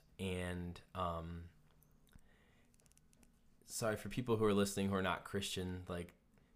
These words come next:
this isn't, like, the normal Christian thing, I don't think. I don't think this is the normal Christian. I go to church and youth group, and it's fun. Like, this is kinda, like, a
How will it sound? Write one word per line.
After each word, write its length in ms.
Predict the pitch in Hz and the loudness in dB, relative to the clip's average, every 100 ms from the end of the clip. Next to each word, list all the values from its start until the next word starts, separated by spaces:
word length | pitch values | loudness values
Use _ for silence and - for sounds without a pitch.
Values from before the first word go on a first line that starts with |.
| - | -6
this 160 | 131 | -2
isn't, 220 | 175 196 | 2 4
like, 180 | 135 120 | 4 4
the 60 | 110 | 4
normal 560 | 98 98 101 95 90 - | 4 4 4 2 0 -6
Christian 560 | - 95 - 87 87 87 _ _ - - | -6 -4 -4 -6 -8 -12 _ _ -20 -12
thing, 180 | - 78 | -10 -8
I 40 | 69 | -10
don't 200 | - - | -12 -10
think. 300 | 80 87 - - - | -10 -10 -12 -20 -14
I 60 | 90 | -6
don't 140 | 98 | -4
think 140 | 95 98 | 0 -2
this 80 | 92 | -2
is 100 | 90 | -2
the 80 | |
normal 300 | 95 90 90 | -2 -2 -4
Christian. 460 | 90 95 87 - 87 | -4 -4 -4 -4 -4
I 100 | 87 | -4
go 140 | 90 | -2
to 60 | 87 | -4
church 500 | - 95 90 - - 80 | -4 -4 -4 -6 -8 -10
and 140 | 85 87 | -8 -6
youth 160 | 82 | -8
group, 220 | - 87 82 | -8 -6 -6
and 80 | 85 | -8
it's 100 | - | -8
fun. 340 | 90 87 85 - - - - - | -4 -4 -4 -10 -20 -20 -20 -6
Like, 120 | 101 | 2
this 200 | 247 - | 4 4
is 120 | 147 | 0
kinda, 260 | 135 139 127 | 6 6 8
like, 220 | 117 107 | 6 4
a 120 | 95 | 0